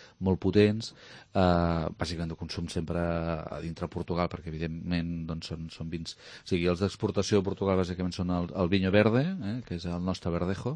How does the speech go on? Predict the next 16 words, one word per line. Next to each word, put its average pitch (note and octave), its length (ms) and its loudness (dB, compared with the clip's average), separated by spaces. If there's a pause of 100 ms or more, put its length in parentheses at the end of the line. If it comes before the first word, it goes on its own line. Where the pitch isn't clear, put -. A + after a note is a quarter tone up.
per F2 80 -8
entendre'ns, A2 560 -6 (420)
i, F#2+ 140 6
i E2+ 400 2 (160)
els, D#2+ 240 -6
els E2+ 240 -2
vins E2+ 140 -2
d'Oporto. - 420 -6 (460)
I, A2+ 100 8
i, G2+ 560 8 (160)
però, A2 160 12
bueno, A#2 160 12
jo G2+ 160 6
també C3 160 6
penso A2 320 4
que G#2+ 140 8